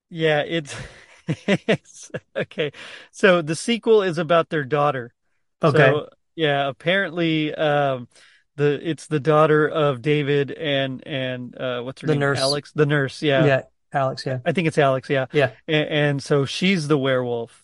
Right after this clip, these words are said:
Speaker 1: and it's about this, this, like, group of adventure-seeking teenagers in Paris, and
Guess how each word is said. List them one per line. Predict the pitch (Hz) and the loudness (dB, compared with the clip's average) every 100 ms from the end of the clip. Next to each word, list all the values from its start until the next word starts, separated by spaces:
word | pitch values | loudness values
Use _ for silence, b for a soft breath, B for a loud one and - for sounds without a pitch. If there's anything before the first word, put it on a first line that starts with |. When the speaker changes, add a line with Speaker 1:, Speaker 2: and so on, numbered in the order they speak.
| - | -8
Speaker 1:
and | 156 135 135 | -4 -4 -4
it's | - | -6
about | 143 143 135 | -2 0 0
this, | 131 - | -4 -10
this, | - 135 - 147 | -8 -8 -8 -4
like, | 139 117 | -4 -4
group | - 151 151 | -6 -4 -4
of | 131 | -4
adventure-seeking | 131 151 143 135 - 147 156 143 131 | -2 -2 -4 -8 -8 -8 -6 -6 -6
teenagers | - 147 143 135 131 131 | -8 -4 -4 -4 -6 -8
in | 123 | -6
Paris, | - 147 139 135 - | 0 2 2 -2 -6
and | 143 127 | -12 -10